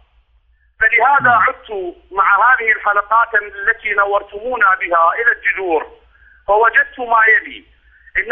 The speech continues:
Speaker 1: الإمام أحمد رضي الله عنه تلميذ للشافعي، والشافعي تتلمذ على يد مالك، وكان مالك تلميذ لأبو حنيفة، فعلى من تتلمذ أبو حنيفة رضوان الله عليه؟ فبعد تتبعي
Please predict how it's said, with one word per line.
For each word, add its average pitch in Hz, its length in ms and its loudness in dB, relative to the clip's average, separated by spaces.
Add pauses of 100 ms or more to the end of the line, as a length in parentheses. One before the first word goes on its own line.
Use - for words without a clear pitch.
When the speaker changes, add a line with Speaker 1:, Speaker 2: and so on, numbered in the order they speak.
(100)
Speaker 1:
الإمام 254 420 2
أحمد 240 380 2
رضي 214 280 0
الله 214 400 2
عنه 175 380 2 (440)
تلميذ 254 320 -2 (180)
للشافعي، 190 800 -2 (380)
والشافعي 226 840 0
تتلمذ 240 500 -2
على 208 240 2 (140)
يد 202 200 -2
مالك، 185 360 0 (480)
وكان 262 400 2
مالك 240 520 2 (120)
تلميذ 226 360 -2
لأبو 226 560 0
حنيفة، 208 560 -2 (640)
فعلى 220 300 2 (120)
من 302 180 -2
تتلمذ 233 480 0
أبو 208 340 0
حنيفة 196 400 -2
رضوان 190 400 0
الله 185 260 -2 (100)
عليه؟ 151 380 0 (520)
فبعد 208 320 0
تتبعي 220 960 -2